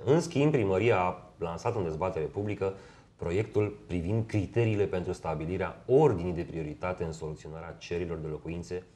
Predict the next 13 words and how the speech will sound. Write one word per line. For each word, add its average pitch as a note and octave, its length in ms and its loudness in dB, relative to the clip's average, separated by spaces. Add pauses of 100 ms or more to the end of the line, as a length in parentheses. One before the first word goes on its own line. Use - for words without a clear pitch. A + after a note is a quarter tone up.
(280)
și - 140 -4
în C3+ 60 6
repartizarea F#2+ 560 0
locuințelor E2+ 540 -4
destinate E2+ 440 -6
cumpărării. E2 520 -6 (180)
Wow, C#2 320 -8
ce - 120 -16
titlu D2+ 240 -14
lung! C2 220 -12 (1700)
Deci A#2 160 4
avem B2+ 320 6
criterii, G#2+ 760 2